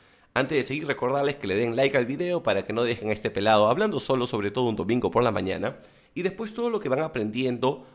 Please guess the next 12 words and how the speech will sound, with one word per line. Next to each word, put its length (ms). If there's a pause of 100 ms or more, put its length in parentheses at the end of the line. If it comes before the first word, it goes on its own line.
o 120
si 100
tienen 340
tips 280
adicionales, 600
compártanlo 800
en 100
la 140
parte 200
de 60
los 100
comentarios. 600